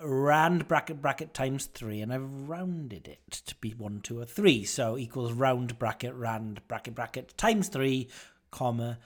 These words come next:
zero, the zero being z-, uh, zero decimal points. And that will return to me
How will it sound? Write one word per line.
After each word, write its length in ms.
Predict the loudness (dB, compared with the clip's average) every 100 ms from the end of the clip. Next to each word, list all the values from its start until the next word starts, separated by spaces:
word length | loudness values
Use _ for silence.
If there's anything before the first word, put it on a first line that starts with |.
| _ -8
zero, 380 | 2 4 4 0
the 160 | -8
zero 300 | -6 -6 -6
being 360 | -8 -8 -8 -12 _ -20 -20 _ -8
z-, 200 | -6 -4
uh, 240 | -4 -4
zero 280 | -4 -4 -4
decimal 320 | -4 -6 -6
points. 260 | -4 -4 -2
And 80 | -2
that 180 | -2 -2
will 120 | -8
return 480 | -6 6 6 8 4
to 100 | 2
me 400 | 0 -2 -4